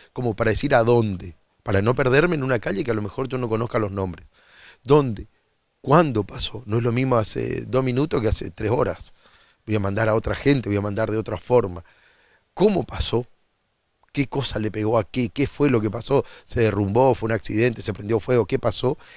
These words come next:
¿Y qué se está haciendo por esa gente? Esas son las cuatro preguntas básicas que van a hacer. Y la recomendación,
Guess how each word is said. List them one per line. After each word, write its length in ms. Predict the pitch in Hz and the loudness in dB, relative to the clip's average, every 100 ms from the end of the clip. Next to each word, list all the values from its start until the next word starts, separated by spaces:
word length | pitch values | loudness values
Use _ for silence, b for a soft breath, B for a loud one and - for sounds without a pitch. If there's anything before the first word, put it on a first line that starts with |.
| B | B
¿Y 80 | 123 | -12
qué 160 | - 147 | -6 -4
se 80 | 151 | -2
está 160 | - | -4
haciendo 400 | 123 156 156 123 | 0 2 2 0
por 120 | 104 | -2
esa 180 | 104 - | -6 -8
gente? 360 | - 104 - - _ _ _ _ | -14 -18 -20 -20 _ _ _ _
Esas 140 | 120 110 | -6 -4
son 120 | 131 | -2
las 140 | 104 | -4
cuatro 340 | - 147 151 131 | 4 4 4 2
preguntas 400 | 120 127 131 113 | 0 0 0 4
básicas 360 | 135 117 113 | 4 2 -2
que 100 | - | 0
van 140 | 113 127 | -2 0
a 20 | |
hacer. 260 | - 156 B B B - | -4 -6 B B B 0
Y 160 | 151 | 4
la 160 | 170 139 | 8 8
recomendación, 840 | 117 117 127 127 123 - 160 | 6 2 0 0 -2 0 0